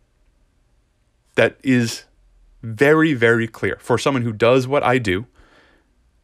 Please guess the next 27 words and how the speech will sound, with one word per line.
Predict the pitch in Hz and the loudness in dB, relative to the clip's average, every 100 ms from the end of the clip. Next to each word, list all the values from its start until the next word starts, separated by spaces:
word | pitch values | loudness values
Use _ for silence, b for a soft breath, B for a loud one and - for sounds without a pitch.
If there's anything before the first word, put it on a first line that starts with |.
| _ _ _ - | _ _ _ -6
that's | 98 120 | -4 -4
extremely | - - - - 131 147 151 139 117 104 | -6 -8 -8 -8 -4 -2 -2 -2 -4 -6
clear | - - 90 95 | -8 -8 -6 -8
as | - | -4
far | 101 95 | 0 0
as | 92 | -2
an | - | -8
ask | 85 - - - | -8 -10 -12 -8
goes. | - - - - b b b _ | -8 -10 -14 -20 b b b _
Don't | 117 147 - | -2 -2 -6
skirt | - 160 | -2 0
around | 151 120 107 | 2 0 0
it. | 117 - b b | -2 -6 b b
The | 98 | -6
more | 117 131 139 | 0 2 2
direct | 143 131 147 | 0 -2 -6
you | |
can | 139 123 | -6 -4
be, | 98 101 - - _ | -4 -6 -10 -20 _
the | 117 | -6
better. | 127 170 - - - - _ _ _ _ _ _ _ _ _ _ _ _ _ | 0 0 0 -8 -20 -20 _ _ _ _ _ _ _ _ _ _ _ _ _
What | 120 147 165 | 0 0 2
happens | 175 160 151 139 | 0 -2 -4 -2
after | 143 - | -2 -2
you | 143 | -2
give | 139 127 | -2 -2
feedback? | 143 110 78 - | -6 -4 -6 -6